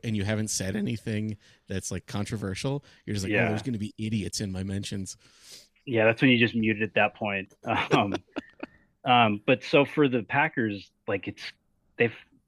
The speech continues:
Speaker 2: it's killer because the teams that run the most on them, Barry's playing a lot of those two down nickel fronts, the, the two defensive tackles, and then the, the lighter outside linebackers, and they're,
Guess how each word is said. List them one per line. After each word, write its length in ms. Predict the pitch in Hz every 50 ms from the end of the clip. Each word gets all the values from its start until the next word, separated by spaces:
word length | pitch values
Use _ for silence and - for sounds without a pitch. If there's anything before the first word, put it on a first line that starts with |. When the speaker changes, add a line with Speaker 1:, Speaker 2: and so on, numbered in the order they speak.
| _ _ _ _
Speaker 2:
it's 180 | - 120 - -
killer 400 | - - - 127 127 127 123 117
because 380 | 104 110 101 - - 107 98
the 80 | 98 98
teams 400 | 90 - - 123 120 123 117 107
that 180 | 123 113 101 95 95 95 95
run 300 | 95 101 107 110 110 110
the 60 | 107
most 340 | 101 95 92 101 104 - -
on 100 | 120 120
them, 360 | 123 127 127 127 127 127 143 - _ _ _ _ _ _ _ _
Barry's 380 | - 107 104 110 113 110 110 -
playing 280 | - - 113 113 113 107 98 92
a 60 | 101
lot 200 | 104 101 104 107 107
of 40 | 101
those 220 | 104 98 92 - - -
two 140 | - 113
down 260 | 107 107 107 104 101 98
nickel 240 | 98 101 - 107
fronts, 600 | 98 - - 95 92 92 90 - - - - - _ - -
the, 220 | - - 85 85 - _
the 80 | - 98 -
two 140 | - - 113
defensive 500 | 113 107 - - 110 101 - 110 101 92
tackles, 540 | - 113 104 98 95 - 101 98 98 90 92
and 100 | 95 95
then 140 | 92 92 95
the, 260 | 92 90 87 85 85 - _ _ _ _ _ - - - - _ _ _ _ _ _ _
the 80 | - 104
lighter 540 | 98 101 107 107 107 104 104 101 98 92 92 - _ _ _ -
outside 380 | 101 101 - - 120 110 -
linebackers, 680 | 95 95 98 101 104 98 98 95 95 - 104 101 95 85
and 140 | 104 98 98
they're, 240 | 98 95 92 92 90